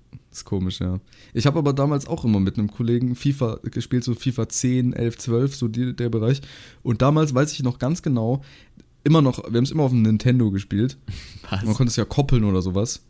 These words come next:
Speaker 1: Ja, Nintendo D S.
Speaker 2: Da konntest du fifa drauf spielen?
Speaker 1: Ja, na klar. Ich hatte so einen Chip,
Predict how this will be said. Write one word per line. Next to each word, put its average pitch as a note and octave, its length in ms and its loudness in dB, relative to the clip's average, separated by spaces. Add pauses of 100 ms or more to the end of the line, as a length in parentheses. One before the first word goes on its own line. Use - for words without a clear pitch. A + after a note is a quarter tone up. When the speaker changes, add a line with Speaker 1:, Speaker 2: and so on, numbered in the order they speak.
Speaker 1:
Ja, A#2 80 4
Nintendo D#3 320 6
D C#3+ 100 2
S. A2+ 280 0 (420)
Speaker 2:
Da - 120 -20
konntest C3+ 280 -2
du G2+ 40 -4
fifa B2 420 -8
drauf D#3 240 -8
spielen? F#3 380 -8 (760)
Speaker 1:
Ja, - 160 -2
na A#2+ 80 2
klar. D#3 320 2 (220)
Ich C3 120 2
hatte C3+ 140 2
so B2+ 60 4
einen A#2 100 4
Chip, F3 300 2